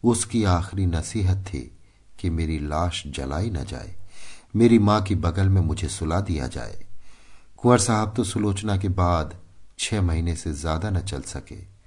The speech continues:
हां, रामेंद्र अपने अन्याय का पश्चाताप कर रहे हैं। शोभा अब तीन साल की हो गई है और उसे विश्वास है कि एक दिन उसकी मां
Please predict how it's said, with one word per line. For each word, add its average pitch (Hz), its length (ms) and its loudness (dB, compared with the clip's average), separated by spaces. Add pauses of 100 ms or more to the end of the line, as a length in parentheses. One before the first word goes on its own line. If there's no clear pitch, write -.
(160)
हां, 78 280 -2 (640)
रामेंद्र 80 640 0 (100)
अपने - 220 -10
अन्याय 71 500 -10
का 73 120 -14
पश्चाताप 85 760 -6
कर 73 140 -8
रहे 65 280 -10
हैं। - 260 -18 (640)
शोभा 95 520 6 (260)
अब 92 300 -4
तीन 107 200 0
साल 69 300 -4
की 95 160 -6
हो 71 180 -4
गई 67 180 -8
है 62 280 -14 (500)
और 78 260 -4
उसे 73 220 -8
विश्वास 80 680 -4
है 65 80 -12 (760)
कि - 120 -14 (120)
एक 92 240 2
दिन 82 180 -4
उसकी 76 300 -8
मां 67 240 -8